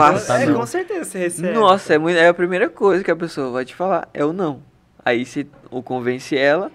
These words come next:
Speaker 1: entendeu?
Speaker 3: Ou ela vai embora.
Speaker 1: Ou você vai embora e ela vai pro seu lugar.
Speaker 3: <laughs>
Speaker 1: E aí, mano, que tá.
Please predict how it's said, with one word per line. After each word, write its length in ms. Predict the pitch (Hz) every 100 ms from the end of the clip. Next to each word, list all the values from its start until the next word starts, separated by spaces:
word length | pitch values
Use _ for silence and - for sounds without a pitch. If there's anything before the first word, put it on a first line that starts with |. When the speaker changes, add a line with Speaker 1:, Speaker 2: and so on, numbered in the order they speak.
| _ _ -
Speaker 1:
entendeu? 220 | 131 180
Speaker 3:
Ou 40 | 185
ela 120 | 156
vai 160 | 220 311
embora. 440 | 349 294 277 131
Speaker 1:
Ou 300 | 139 147 175
você 160 | 202 185
vai 160 | 165
embora 300 | 160 135 139
e 20 |
ela 100 | 170 180
vai 60 |
pro 80 | 208
seu 180 | - 202
lugar. 320 | 359 190 156
Speaker 3:
<laughs> 100 | - - - 208 190
Speaker 1:
E 180 | 151 180
aí, 300 | 185 226 269
mano, 260 | 165 131
que 140 | 139 165
tá. 360 | - 143 127